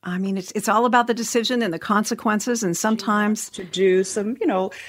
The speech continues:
Speaker 2: like you said, emotional eating or either snacking during a movie. And it may not even always be the best snack,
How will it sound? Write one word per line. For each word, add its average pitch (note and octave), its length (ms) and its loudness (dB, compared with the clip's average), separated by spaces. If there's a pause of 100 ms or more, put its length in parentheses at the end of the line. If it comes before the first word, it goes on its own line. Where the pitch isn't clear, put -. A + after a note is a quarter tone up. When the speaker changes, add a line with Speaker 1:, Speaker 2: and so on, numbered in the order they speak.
(120)
Speaker 2:
like A3 100 4
you B3 60 -2
said, A3+ 140 0
emotional G3 440 0
eating G#3+ 320 2
or - 140 -2
either G#3 420 0
snacking F#3+ 680 -4
during F#3 300 -2
a F3 40 -4
movie. F#3 560 0
And D#3 220 -2 (240)
it D#3+ 60 -4
may E3+ 100 2
not E3+ 240 2
even F3 300 -2 (100)
always E3 380 2
be F3 100 -2
the D3+ 140 -4
best D3 380 -4
snack, G#3 400 -2